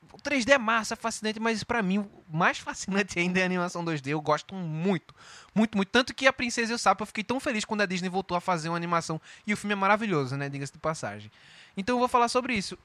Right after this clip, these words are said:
E talvez eu surpreenda vocês, porque eu vou falar de uma princesa pois é, porque é um filme que eu tinha aqui em casa e que eu assistia muito e que eu lembro até hoje de cenas específicas, assim, que eu gostava muito e que eu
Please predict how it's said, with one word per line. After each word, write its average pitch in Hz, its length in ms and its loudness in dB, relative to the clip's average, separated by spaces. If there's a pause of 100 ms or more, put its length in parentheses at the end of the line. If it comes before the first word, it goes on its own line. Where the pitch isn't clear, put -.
E 320 280 -2
talvez 196 340 -4
eu 196 80 -8
surpreenda 202 420 -6
vocês, 220 300 -6
porque 311 200 -6
eu 302 40 -2
vou 302 80 0
falar 277 220 0
de 277 100 -6
uma 311 160 -2
princesa 226 720 0 (1040)
pois 208 260 2
é, 165 220 6
porque 170 300 -6
é 196 160 0
um 269 80 -4
filme 240 320 -6
que 220 160 -6
eu 254 160 -2
tinha 277 460 -6
aqui 202 160 -10
em 185 60 -6
casa 160 400 0 (380)
e 254 60 -16
que 302 100 -10
eu 302 60 -2
assistia 285 460 -2
muito 220 500 -4 (240)
e 196 100 0
que 196 180 -2
eu 330 100 4
lembro 202 320 4
até 202 280 2
hoje 185 260 2
de 196 200 -6
cenas 202 380 -2
específicas, 190 800 -2
assim, 165 320 -4
que 185 140 -6
eu 185 80 0
gostava 175 520 0
muito 185 580 -4
e 190 80 0
que 185 140 0
eu 196 160 2